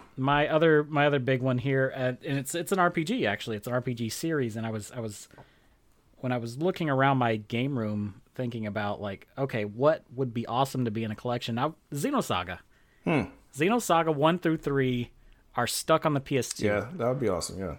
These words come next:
Speaker 2: I never played 'em.
Speaker 1: And Xenosaga two and three especially, three especially,
Speaker 2: <laughs>
Speaker 1: especially, are, like, expensive as hell now.
Speaker 2: Mm-hmm.
Speaker 1: <laughs> Like,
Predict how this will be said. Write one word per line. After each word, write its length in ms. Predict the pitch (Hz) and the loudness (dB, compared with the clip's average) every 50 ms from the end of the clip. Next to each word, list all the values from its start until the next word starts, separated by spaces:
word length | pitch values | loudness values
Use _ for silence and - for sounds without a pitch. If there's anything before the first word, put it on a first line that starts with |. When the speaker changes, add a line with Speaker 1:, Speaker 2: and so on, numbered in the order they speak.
| - | -6
Speaker 2:
I 60 | - 113 | -2 2
never 180 | 123 160 156 | 2 4 4
played 240 | - - 139 139 117 | 4 4 4 4 4
'em. 80 | 87 - | 2 0
Speaker 1:
And 160 | 139 139 135 | 0 0 0
Xenosaga 840 | 127 123 131 160 180 208 220 208 202 - 202 185 185 175 156 135 - | -2 -2 -2 0 2 2 2 2 2 4 6 6 6 6 4 2 0
two 560 | - - - - 214 269 294 277 254 226 220 - | -4 -4 2 4 4 6 6 6 6 4 4 2
and 240 | 151 139 139 139 - | 2 0 0 0 0
three 300 | - 151 165 196 190 165 | 0 0 2 2 2 2
especially, 640 | 139 - - 160 160 151 - 143 127 110 113 113 - _ | 0 0 2 2 2 2 2 0 0 -2 -2 -4 -10 _
three 500 | - - 127 127 143 165 165 156 135 - | -12 -8 -4 -2 2 4 4 4 2 2
especially, 760 | - 113 107 - - - - 170 165 - - 127 117 113 107 | -2 -6 -8 -8 -10 -6 -2 -2 -2 -2 -2 -4 -4 -4 -4
Speaker 2:
<laughs> 20 | - | -6
Speaker 1:
especially, 720 | 110 107 - - 117 104 151 143 139 104 101 107 117 - _ _ _ _ _ _ _ _ _ _ _ _ _ _ _ _ _ _ _ - | -8 -10 -8 -6 -6 -2 0 0 0 0 -2 -6 -8 -10 _ _ _ _ _ _ _ _ _ _ _ _ _ _ _ _ _ _ _ -8
are, 420 | 120 127 135 135 135 131 131 131 131 - | -6 -2 0 2 2 2 0 -2 -6 -6
like, 280 | 139 135 120 117 107 - _ - - | -4 -4 -4 -4 -6 -10 _ -20 -12
expensive 680 | - 131 131 135 - - - - 156 151 - - 147 127 | -10 -10 -8 -8 -8 -6 -2 -2 -2 -2 -2 -4 -4 -4
as 120 | 135 131 - | -4 -4 -4
hell 220 | 135 110 98 92 | -4 -4 -4 -6
now. 200 | 85 87 78 92 | -8 -10 -8 -4
Speaker 2:
Mm-hmm. 340 | 107 104 101 95 95 98 95 - - | -2 -2 0 0 0 -2 -2 -4 -6
Speaker 1:
<laughs> 100 | - - - | -8 -8 -8
Like, 480 | - - - - - - - 151 135 | -8 -8 -10 -14 -12 -6 -6 -6 -6